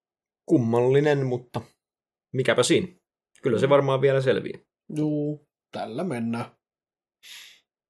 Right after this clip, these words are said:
Speaker 1: Sitten viimeinen suorastaan loppuhuipennus.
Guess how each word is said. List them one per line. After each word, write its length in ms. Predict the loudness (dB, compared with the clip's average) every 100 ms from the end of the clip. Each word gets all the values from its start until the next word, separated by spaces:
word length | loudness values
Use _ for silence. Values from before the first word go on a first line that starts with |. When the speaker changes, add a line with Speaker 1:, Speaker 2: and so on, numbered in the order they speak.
| _ _ _ _ -6
Speaker 1:
Sitten 420 | -4 -4 _ -20 -10
viimeinen 440 | -6 -4 -4 -6 -12 _ _
suorastaan 480 | -2 0 0 -2 0
loppuhuipennus. 680 | -2 -2 -6 -6 -6 -12